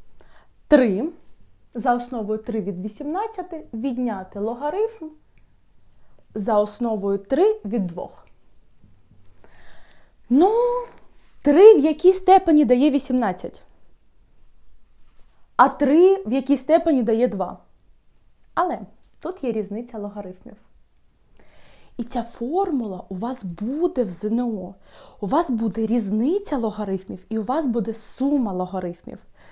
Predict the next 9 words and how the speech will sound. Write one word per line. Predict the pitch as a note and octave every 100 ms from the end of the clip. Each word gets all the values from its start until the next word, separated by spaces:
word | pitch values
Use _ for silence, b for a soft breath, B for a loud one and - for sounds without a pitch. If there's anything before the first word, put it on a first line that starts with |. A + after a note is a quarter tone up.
| b b b
Так | D#4 D4+
от, | G#3 F3 - -
різниця | A#3 A#3+ B3+ A#3 C4+ E4 E4 - A#3
логарифмів | A3 A#3 G3+ A#3+ C4+ A4 - A3+ G3+ - - b b b b b b
заміняється | G3 C4+ B3 B3+ C4 E4 A4 F#4+ - A#3
на | A#3+ C#4+
логарифм. | B3+ G3+ A3 F#3 F#3+ - -
Важливий | F#3 A3 A3 C4 E4+ E4
момент, | C#4+ B3+ F#3+ G3+